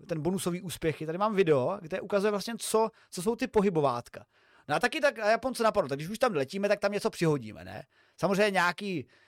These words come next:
ale zase to nemůže být vozítka, ty by byly těžký. A Japonci se sami, jak, jak už tak nějak je jejich vlastností, řekli: "Hele, na měsíce musí létat ještě s menšíma věcma,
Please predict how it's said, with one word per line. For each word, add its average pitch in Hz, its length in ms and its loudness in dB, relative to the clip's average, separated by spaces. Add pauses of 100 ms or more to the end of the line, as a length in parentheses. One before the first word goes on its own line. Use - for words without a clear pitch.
(120)
ale 175 160 2
zase 196 180 -4
to 220 100 -8
nemůže 226 200 -2
být 226 120 -4
vozítka, 180 420 -2
ty 196 80 -4
by 202 80 2
byly 214 160 0
těžký. 98 480 -6 (840)
A - 40 -8
Japonci 226 380 -2
se 233 120 -4
sami, 175 320 0
jak, - 280 -8
jak 156 180 -6
už 117 140 -10
tak 143 160 -6
nějak 143 240 -2 (540)
je 135 100 -4
jejich 151 200 -2
vlastností, 139 720 -10 (160)
řekli: 190 340 -4 (320)
"Hele, 220 180 4
na 139 100 0
měsíce 240 360 0
musí 220 280 -2
létat 202 260 4
ještě 220 320 0
s 190 40 -4
menšíma 196 380 -4
věcma, 127 480 -4